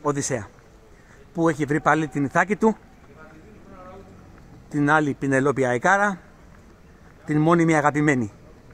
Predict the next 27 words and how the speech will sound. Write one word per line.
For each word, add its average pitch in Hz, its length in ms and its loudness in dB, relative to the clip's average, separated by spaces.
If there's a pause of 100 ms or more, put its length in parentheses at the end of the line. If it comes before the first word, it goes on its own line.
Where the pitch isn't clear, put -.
(640)
Και 139 120 -4
η 139 80 0
Αεκάρα 190 540 2 (520)
μπορεί 143 240 0
να 170 80 0
τον 156 100 2
προδίδει 151 340 2
μερικές 143 340 0
φορές, 180 400 0 (480)
μπορεί 147 220 -2
να 156 100 0
υπάρχουν 151 440 0
πολλοί 165 240 2
μνηστήρες 175 600 0 (120)
γύρω-γύρω, 147 640 0 (460)
αλλά 143 200 -2
η 143 100 2
Αεκάρα 175 540 0 (460)
εκεί 165 240 -2
πιστή 196 520 -2 (180)
στις - 300 -10
ιδέες 170 440 2
της 226 220 -2
και - 120 -10
στις 127 200 -8
αρχές 180 320 -2
της - 240 -4